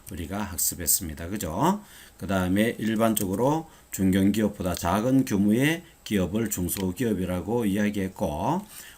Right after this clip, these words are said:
오천억 자산이 오천억 미만인 기업을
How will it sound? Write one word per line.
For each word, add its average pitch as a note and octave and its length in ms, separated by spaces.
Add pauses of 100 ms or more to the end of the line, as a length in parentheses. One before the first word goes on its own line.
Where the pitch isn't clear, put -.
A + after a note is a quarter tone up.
오천억 A#2+ 800
자산이 B2+ 680 (280)
오천억 G2+ 480
미만인 F#2 1200
기업을 F#2 640